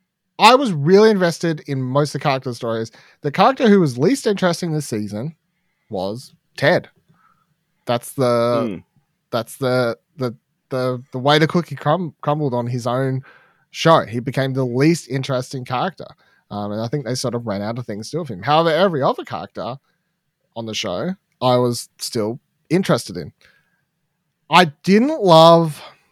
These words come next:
Speaker 1: the, like, season one, this sh-, I swear this was a half hour show.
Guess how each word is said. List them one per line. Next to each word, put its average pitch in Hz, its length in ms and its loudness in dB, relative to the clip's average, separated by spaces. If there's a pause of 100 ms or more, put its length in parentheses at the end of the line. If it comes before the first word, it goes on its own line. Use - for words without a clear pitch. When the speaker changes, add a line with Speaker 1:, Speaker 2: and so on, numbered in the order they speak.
(1200)
Speaker 1:
the, 139 800 4 (1300)
like, - 340 0
season 240 540 2
one, 117 380 2 (220)
this 190 160 0
sh-, - 160 -8
I 147 100 0
swear 214 440 4
this 156 200 0
was 120 120 -6
a 113 40 -4
half 117 260 0
hour 92 180 -6
show. - 160 -12